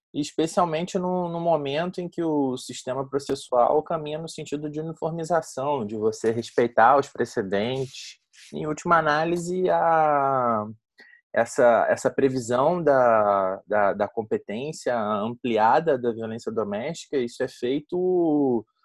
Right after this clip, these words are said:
não com vistas a, a, a facilitar a vida do judiciário, mas pelo contrário, a facilitar a vida da mulher vítima de violência doméstica. Então, é, o judiciário, como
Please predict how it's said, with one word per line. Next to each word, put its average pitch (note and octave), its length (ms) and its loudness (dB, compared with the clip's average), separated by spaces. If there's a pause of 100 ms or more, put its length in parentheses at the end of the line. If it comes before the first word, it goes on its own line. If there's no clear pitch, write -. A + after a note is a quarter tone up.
(200)
não C3 300 -4
com F#3 240 -6
vistas C#3+ 540 -4
a, C3+ 100 4
a, G#2+ 680 4
a - 100 -12
facilitar A#2+ 720 2
a - 20 2
vida B2 280 -2
do A#2 100 -10
judiciário, A#2 680 2
mas F3+ 140 -8
pelo F3 180 -2
contrário, C#3+ 560 2
a - 40 -2
facilitar A2+ 600 0
a C3 100 2
vida C3 280 0
da D#3+ 160 -2
mulher D3 440 0
vítima C#3+ 320 -8
de D3 100 -8
violência D3+ 340 -4
doméstica. C#3 560 -8
Então, C#3 580 -8 (760)
é, A2 220 -4
o G#2+ 80 -6
judiciário, A#2 640 2
como A2+ 880 -4